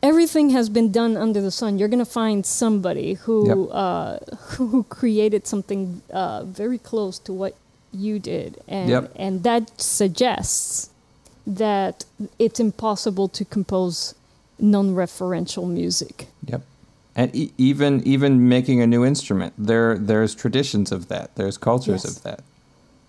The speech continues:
Speaker 2: If you
Speaker 1: Exactly
Speaker 2: go to, if you
Speaker 1: right.
Speaker 2: go to nime every year, they have all sorts of weird new instruments.
Speaker 1: <laughs> Yep.
Speaker 2: Yep.
Speaker 1: Yep, yep, yep.
Speaker 2: <laughs> Yep, you're, you're stuck. Sorry.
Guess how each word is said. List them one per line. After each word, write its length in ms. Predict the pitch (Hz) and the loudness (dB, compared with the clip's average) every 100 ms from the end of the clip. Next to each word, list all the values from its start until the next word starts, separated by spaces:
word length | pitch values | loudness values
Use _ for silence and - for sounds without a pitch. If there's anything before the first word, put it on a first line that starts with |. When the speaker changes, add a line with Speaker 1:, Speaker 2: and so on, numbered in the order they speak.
| _ | _
Speaker 2:
If 140 | - 110 | -12 -4
you 60 | |
Speaker 1:
Exactly 60 | 104 | 2
Speaker 2:
go 80 | 113 | 4
to, 80 | 113 104 | 4 2
if 60 | 98 | 0
you 40 | |
Speaker 1:
right. 80 | 117 | 2
Speaker 2:
go 100 | 120 | 4
to 100 | 113 | 6
nime 440 | 110 110 120 131 | 6 4 4 4
every 260 | 123 123 127 | 4 4 2
year, 200 | 147 120 | 4 4
they 100 | 107 | 2
have 120 | 104 | 2
all 100 | 120 | 0
sorts 280 | 120 135 131 | 0 -2 0
of 100 | 101 | 0
weird 280 | 98 98 - | 0 -2 -2
new 120 | 101 | -6
instruments. 760 | 101 - - - - 196 214 226 254 | -6 -10 -14 -14 -14 -16 -12 -10 -8
Speaker 1:
<laughs> 40 | 311 339 - 311 _ _ - 440 320 | -8 -8 -10 -12 _ _ -18 -14 -10
Yep. 300 | - 214 226 - _ _ - | -4 -2 -2 -8 _ _ -8
Speaker 2:
Yep. 200 | 196 196 226 | -4 -4 -2
Speaker 1:
Yep, 180 | 240 240 | -4 -2
yep, 200 | 233 226 _ _ - | -4 -4 _ _ -12
yep. 580 | - - - - - 135 - - | -12 -12 -8 -2 0 0 -2 -8
Speaker 2:
<laughs> 240 | - 240 | -6 -2
Yep, 320 | 330 123 - | 0 0 0
you're, 180 | 110 104 110 | -2 -2 -2
you're 100 | 104 | -4
stuck. 460 | - 131 101 - - | 0 2 2 -2 -18
Sorry. 400 | - - 104 117 | -6 -4 -4 -6